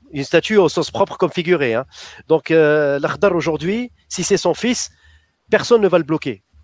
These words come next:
Ni Mahiaoui, ni Baba, ni Jebari, ni personne d'autre. Par contre, moi, ce qui me fait peur aujourd'hui, c'est que à trop vouloir le mettre en avant comme le fait l'Akhdar,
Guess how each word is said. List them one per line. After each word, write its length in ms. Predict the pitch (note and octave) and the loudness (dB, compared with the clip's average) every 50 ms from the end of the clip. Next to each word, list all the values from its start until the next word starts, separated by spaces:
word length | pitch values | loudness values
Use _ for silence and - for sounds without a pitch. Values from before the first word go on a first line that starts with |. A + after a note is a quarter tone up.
| _ C#3 | _ -14
Ni 320 | B2 C#3+ F3 G#3+ A3 G3+ | -10 -6 -4 0 0 0
Mahiaoui, 560 | F3+ F3 - E3+ E3+ E3+ E3+ G3+ A#3 B3 B3 | 0 0 -2 0 0 0 0 0 -2 -4 -4
ni 140 | A3 G3 F#3+ | -2 -2 0
Baba, 480 | D3 F3+ F3 E3 C3+ F3+ G3+ A3 A3 G#3+ | 2 2 2 2 4 2 2 4 2 0
ni 120 | G#3 G3+ | -2 -4
Jebari, 460 | D#3 D#3 E3+ - E3 D#3+ F3+ G#3 A#3 | -6 -6 -4 -2 0 0 0 0 -2
ni 80 | A#3 A3 | -6 -6
personne 380 | - F#3+ - - - F#3 E3+ D3+ | -8 -8 -8 -8 -8 -8 -6 -6
d'autre. 300 | C#3 A#2 - - - _ _ _ - - _ _ | -6 -8 -8 -12 -20 _ _ _ -20 -20 _ _
Par 180 | _ D#3 C3 - | _ -4 -4 -4
contre, 380 | - B3 A3 - - - - _ _ _ _ _ _ _ _ _ _ | -2 -2 -2 -2 -4 -12 -16 _ _ _ _ _ _ _ _ _ _
moi, 100 | E3 D#3+ | -6 -6
ce 60 | - | -4
qui 100 | - A#3 | -6 -8
me 60 | G3+ | -2
fait 120 | - G3+ F#3+ | 0 0 0
peur 180 | - F#3+ E3+ | 0 -2 -2
aujourd'hui, 460 | D3 C3 C3+ C#3+ B2 C#3 D#3 F#3+ A#3+ - _ _ _ _ _ _ _ _ _ _ | -2 -4 -4 -6 -6 -4 -4 -6 -6 -8 _ _ _ _ _ _ _ _ _ _
c'est 180 | - - E3+ | -6 -6 -6
que 240 | - - E3+ E3+ F#3 F3+ | -4 -2 -2 -2 -2 -2
à 120 | E3+ E3 | -4 -6
trop 180 | - - - B3 | -6 -2 -2 -2
vouloir 280 | G3 A3 A3 G#3+ F3+ E3 | 0 2 2 2 2 2
le 80 | E3 | 0
mettre 200 | E3+ E3+ - - | 0 -2 0 0
en 60 | E3+ | 0
avant 180 | D#3+ D#3 D3 D#3 | 0 2 0 0
comme 160 | - D3 C#3 | -2 -4 -4
le 80 | C3+ C3 | -4 -4
fait 120 | - C3+ | -4 -4
l'Akhdar, 360 | B2+ B2+ - - G#3+ A3+ A#3 | -6 -6 -2 0 0 0 0